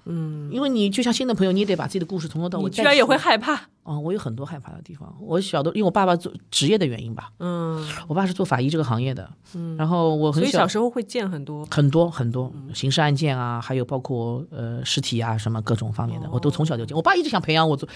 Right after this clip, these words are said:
Speaker 2: 做他的接班人，
Speaker 1: <laughs>
Speaker 2: 但我切不了人的肉，所以就
Speaker 1: <laughs> 但你可以切那些别的肉，是吗？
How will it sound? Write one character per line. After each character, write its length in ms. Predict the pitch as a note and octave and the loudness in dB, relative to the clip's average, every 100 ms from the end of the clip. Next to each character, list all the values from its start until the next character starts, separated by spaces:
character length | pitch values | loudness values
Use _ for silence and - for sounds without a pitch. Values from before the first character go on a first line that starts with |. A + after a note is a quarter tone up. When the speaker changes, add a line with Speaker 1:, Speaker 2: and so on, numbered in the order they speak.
| - | -2
Speaker 2:
做 80 | D#3+ | 2
他 80 | |
的 100 | F3 | 4
接 120 | E3 D#3+ | 4 4
班 120 | D#3+ | 4
人， 240 | B2 C3 - G4 - F#4 | 4 2 2 2 4 2
Speaker 1:
<laughs> 360 | - D#4 - | 2 -4 0
Speaker 2:
但 100 | C#4+ | 2
我 80 | G#3+ | 4
切 200 | - D4+ | 4 4
不 60 | B3 | 4
了 100 | D#3+ | 4
人 180 | D#3+ F#3+ | 4 0
的 80 | |
肉， 240 | A#3+ B3+ B2+ | 4 4 4
所 220 | - - | 2 4
以 40 | G#3+ | 4
就 260 | - A#3+ - | 2 0 -2
Speaker 1:
<laughs> 200 | - - - | -8 -2 2
但 140 | C4 | 2
你 60 | - | 4
可 100 | B3+ | 0
以 60 | |
切 320 | A3+ C4+ B3 A#3 - - - | 2 2 2 2 -14 -20 -10
那 120 | G#3+ G#3+ | -6 -2
些 180 | G#3+ | -2
别 180 | G3+ E3+ | -4 -4
的 80 | F#3 | -2
肉， 180 | G#3 G#3+ G3+ | 0 0 -2
是 180 | F#3+ | -2
吗？ 80 | A#3 | -2